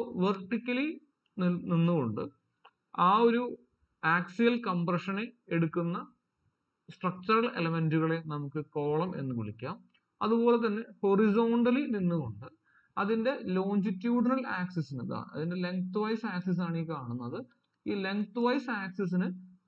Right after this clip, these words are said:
perpendicular ആയിട്ട്, for example, ആ, നിങ്ങൾക്ക് ഇപ്പോൾ എവിടെ നിന്നാണ് ഈ perpendicular load വരുന്നതെന്ന് പെട്ടെന്ന് ഒരു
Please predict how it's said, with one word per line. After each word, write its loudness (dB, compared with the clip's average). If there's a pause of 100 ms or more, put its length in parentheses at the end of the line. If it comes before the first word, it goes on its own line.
perpendicular 0
ആയിട്ട്, -4 (140)
for -6
example, -2 (280)
ആ, -6 (120)
നിങ്ങൾക്ക് -6
ഇപ്പോൾ -4 (200)
എവിടെ 0
നിന്നാണ് -4
ഈ -6
perpendicular -2
load 0
വരുന്നതെന്ന് -2
പെട്ടെന്ന് -2
ഒരു 0